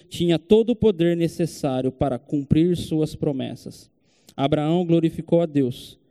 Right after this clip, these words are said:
Agora você pode ver por que a fé de Abraão foi creditada em sua conta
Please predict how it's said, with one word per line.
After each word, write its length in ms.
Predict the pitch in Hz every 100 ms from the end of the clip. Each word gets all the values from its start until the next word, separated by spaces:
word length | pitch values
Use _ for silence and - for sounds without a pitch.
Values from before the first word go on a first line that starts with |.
| _ -
Agora 320 | 127 139 170
você 240 | 170 175 185
pode 320 | - 170 180
ver 400 | 151 147 127 120 _ _ _
por 200 | - 151
que 180 | 143 180
a 100 | 196
fé 220 | 190 165
de 100 | 156
Abraão 480 | 165 170 151 135 139 -
foi 120 | - 147
creditada 640 | - 139 135 - 139 151
em 60 |
sua 260 | 151 165 160
conta 460 | - 135 123 127